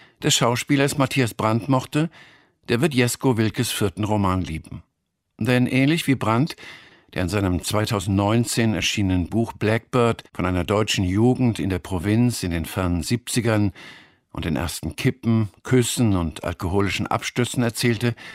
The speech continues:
blendet auch Wilke in seiner Geschichte des neunzehnhundertzweiundsiebzig in der Nordheide nach seiner Bestimmung suchenden Joe Anders zeitlich exakt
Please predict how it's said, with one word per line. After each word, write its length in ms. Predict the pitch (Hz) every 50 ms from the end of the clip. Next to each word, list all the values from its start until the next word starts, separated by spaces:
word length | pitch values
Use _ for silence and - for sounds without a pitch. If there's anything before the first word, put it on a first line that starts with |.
| - - - - - _ _ _ _ -
blendet 340 | - 135 135 131 147 151 -
auch 160 | 110 156 147
Wilke 400 | 135 147 151 156 151 143 - -
in 180 | 98 73 92 92
seiner 280 | 85 104 98 95 95 87
Geschichte 560 | 87 95 - - 131 127 127 - - - 110
des 240 | 95 87 80 - 95
neunzehnhundertzweiundsiebzig 1600 | 95 95 92 87 - - 90 95 92 92 95 - - - 101 104 104 98 87 104 120 117 - - - - 120 101 - - - - - - - - - - _ _ _
in 100 | - 78
der 100 | 82 87
Nordheide 760 | 92 98 98 110 127 - - 117 104 104 104 104 - 95 90
nach 220 | 85 87 87 82
seiner 260 | - - 85 85 87
Bestimmung 520 | 76 73 - - - 113 110 110 110 107 101
suchenden 440 | - 107 101 - 101 107 107 98
Joe 360 | 80 - 107 110 131 - - -
Anders 460 | 92 92 95 92 113 123 - - - - - - - - - _
zeitlich 600 | - - - 113 104 104 98 - - 143 151 - -
exakt 460 | - 139 - - - - - -